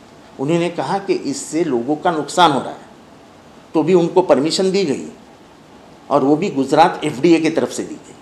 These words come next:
फिर पता चला कुछ राज्यों से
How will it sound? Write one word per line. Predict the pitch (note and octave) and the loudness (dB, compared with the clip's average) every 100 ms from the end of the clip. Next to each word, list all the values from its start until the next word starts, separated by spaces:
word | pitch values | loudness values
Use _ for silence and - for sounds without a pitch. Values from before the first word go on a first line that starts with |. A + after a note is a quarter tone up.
| - - - - - - - - - - - - | -20 -20 -20 -20 -20 -20 -20 -20 -20 -20 -8 2
फिर | G3+ G#3 | 2 4
पता | - F3+ | 2 4
चला | F#3 F3+ G3 | 6 6 4
कुछ | F#3+ D#3+ D3 | 2 -2 0
राज्यों | C3+ B2 B2 | 0 0 -2
से | C#3+ E3+ | -2 -2